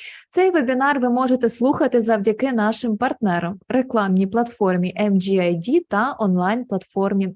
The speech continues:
Grammarly. Отож, а дехто з вас уже знайомий зі мною, а хто до нас тільки долучається, то розповім вам про себе.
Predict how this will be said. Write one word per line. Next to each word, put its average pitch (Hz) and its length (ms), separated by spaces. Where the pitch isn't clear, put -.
Grammarly. 175 640
Отож, - 580
а 214 160
дехто 330 300
з 240 60
вас 240 260
уже 240 200
знайомий 220 540
зі 277 120
мною, 269 560
а 214 280
хто 240 220
до 226 120
нас 208 260
тільки 214 720
долучається, 208 1120
то 294 420
розповім 254 560
вам 214 180
про 208 120
себе. 180 340